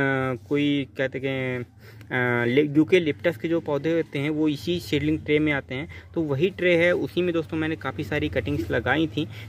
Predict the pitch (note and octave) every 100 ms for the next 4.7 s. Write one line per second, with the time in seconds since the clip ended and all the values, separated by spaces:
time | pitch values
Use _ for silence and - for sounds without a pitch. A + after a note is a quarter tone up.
0 | - F3 E3+ E3+ F3+ E3+ - E3 F3 F3
1 | C#3 D3+ - E3+ - - D3+ D3+ D#3 D3+
2 | D#3 C#3+ C#3+ D3+ C#3+ D3+ D3 C3 B2+ D3
3 | C3+ C#3+ C#3 B2+ D3+ C#3 C#3 - B2 C#3+
4 | - C3+ B2+ C3 C3 C3+